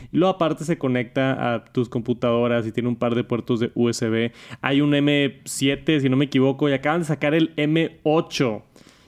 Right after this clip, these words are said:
Y esta <laughs> cosa salió dos, tres semanas después de que Apple anunció su Studio Display. Y se ve bastante similar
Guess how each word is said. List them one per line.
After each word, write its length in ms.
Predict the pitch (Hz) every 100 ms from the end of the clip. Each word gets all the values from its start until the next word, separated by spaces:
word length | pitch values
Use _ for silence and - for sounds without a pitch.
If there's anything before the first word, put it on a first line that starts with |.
| _
Y 140 | 143 156
esta 380 | 170 - 196
<laughs> 40 | -
cosa 400 | 208 165 160 147
salió 360 | 147 131 135
dos, 480 | 139 127 123 147 151
tres 200 | - 147
semanas 400 | 151 147 143 147
después 260 | 131 135 127
de 80 | 135
que 120 | 131
Apple 260 | 127 135
anunció 340 | 135 123 110 123
su 140 | 127
Studio 420 | - - 123 127
Display. 600 | 123 113 - 120 113 123 127 - - _ - -
Y 180 | 143 135
se 340 | - 139 120
ve 500 | 120 135 151 - - _
bastante 1040 | 120 113 143 135 135 - - 180 185 185 240
similar 680 | - 214 151 127 131 143